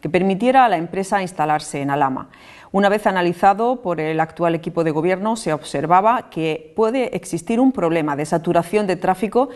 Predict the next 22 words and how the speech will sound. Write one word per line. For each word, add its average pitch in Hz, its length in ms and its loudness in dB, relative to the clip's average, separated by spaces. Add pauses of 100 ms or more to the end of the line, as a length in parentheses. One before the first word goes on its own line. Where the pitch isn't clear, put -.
(280)
en 156 140 -2
la 156 100 2
primera 202 360 4
rotonda 190 340 -2
de 170 80 -2
entrada 151 360 0
a - 20 2
Alhama, 202 480 0 (100)
coincidiendo 196 720 -2
con 160 160 -6
la 143 60 -4
entrada 175 280 -6
y 208 60 -2
salida 175 320 0
de 170 80 0
los 147 140 -8
trabajadores 156 580 -4
de 151 80 -2
la 147 60 -2
empresa 143 380 -6
El 135 100 -4
Pozo. - 400 -8